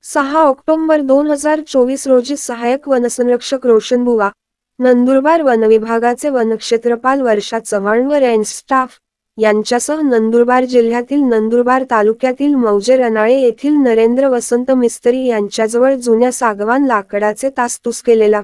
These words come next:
फर्निचर व रंधा मशीन असल्याची खात्रीलायक माहितीवरून मौजे रनाळे गावात जाऊन चौकशी केली असता नरेंद्र वसंत मिस्त्री यांच्या घरी जुन्या सागवानी लाकडाचा तासतूस केलेला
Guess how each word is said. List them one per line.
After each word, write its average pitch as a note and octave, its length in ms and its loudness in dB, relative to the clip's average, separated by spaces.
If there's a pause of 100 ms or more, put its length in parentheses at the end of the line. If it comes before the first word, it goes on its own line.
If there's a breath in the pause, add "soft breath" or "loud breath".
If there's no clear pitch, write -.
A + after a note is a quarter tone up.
(100)
फर्निचर A#3 540 0
व C4+ 60 0
रंधा A#3 400 0
मशीन C4 380 0
असल्याची A3+ 540 -4
खात्रीलायक A3+ 640 -2
माहितीवरून A3 640 -2 (640)
मौजे C4 380 2
रनाळे B3+ 440 0
गावात B3 360 0 (100)
जाऊन A#3 280 0
चौकशी A3+ 500 -4
केली A#3+ 280 0
असता G#3+ 340 -6 (600)
नरेंद्र C4+ 480 2
वसंत B3+ 440 -2
मिस्त्री C#4 500 -2
यांच्या A#3 380 -2
घरी B3+ 240 -2
जुन्या B3 340 0
सागवानी A#3 640 -2
लाकडाचा A3+ 680 -2
तासतूस A#3+ 460 -8
केलेला A3+ 380 2